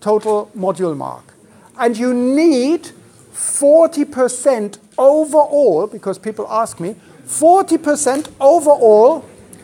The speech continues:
to pass a module. Right?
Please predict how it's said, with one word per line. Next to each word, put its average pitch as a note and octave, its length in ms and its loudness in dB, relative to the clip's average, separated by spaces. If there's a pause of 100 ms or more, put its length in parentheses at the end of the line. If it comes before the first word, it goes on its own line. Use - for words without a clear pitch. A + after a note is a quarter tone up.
(220)
to A#3+ 120 0
pass B3 440 0
a B3 100 -6
module. G#3 520 -2 (2250)
Right? A#3+ 280 0